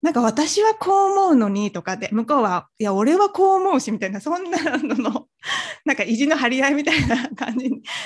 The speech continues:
なってて、でも、やっぱり、あ、なんかもうここは折れた方が楽だな、みたいな、<laughs> こっちがね、みたいなところもあって、なんか、それは今、ひとみさんとゆいさんのお話を聞いてて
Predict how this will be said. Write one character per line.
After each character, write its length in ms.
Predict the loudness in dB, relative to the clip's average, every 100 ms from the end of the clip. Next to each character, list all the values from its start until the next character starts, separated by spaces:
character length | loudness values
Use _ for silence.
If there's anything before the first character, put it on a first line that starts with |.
| -10
な 100 | -8
っ 100 | -6
て 80 | -8
て、 380 | -6 -2 0 0
で 100 | -2
も、 260 | -4 -6 -12 _ _ _ _ -6
や 120 | -4
っ 20 |
ぱ 120 | 0
り、 380 | 0 0 0 -6 _ _ _ _ _ _ _ _
あ、 120 | -4
な 120 | 0 0
ん 40 |
か 120 | 0
も 120 | 0
う 40 | -2
こ 120 | -4
こ 140 | -2 2
は 280 | 2 0 _ -2
折 200 | 2 2
れ 40 |
た 100 | 0
方 220 | -2 -4
が 120 | -4 -2
楽 300 | -4 -2 -2
だ 120 | 0
な、 160 | -2
み 100 | -4
た 100 | -6
い 80 | -2
な、 80 | 0 0 -6 -20
<laughs> 140 | _
こ 140 | -6 -6
っ 120 | -6
ち 120 | -6
が 140 | -6 -6
ね、 200 | -12 -18 _ -16 -12 -12 -12 -6
み 60 |
た 80 | -2
い 40 |
な 120 | -2 -2
と 100 | -4
こ 120 | -2
ろ 100 | -2
も 160 | -2
あ 60 | -4
っ 140 | -6 _
て、 220 | -2 0
な 120 | 2 0
ん 40 |
か、 240 | -2 -6 _ _ _ _ _ _ _
そ 160 | -10 -6
れ 120 | -2
は 240 | 0 0 0
今、 380 | 0 -2 -4 -10
ひ 100 | -8
と 100 | -4
み 100 | -4
さ 160 | -2
ん 100 | -4
と 220 | -2 -2 0
ゆ 160 | -2
い 60 | -4
さ 160 | -6
ん 60 | -8
の 60 | -8
お 20 |
話 400 | -6 -6 -4 -4
を 100 | -4
聞 220 | -4 -4
い 80 | -2
て 120 | -2
て 600 | -2 -2 0 -2 -4 -6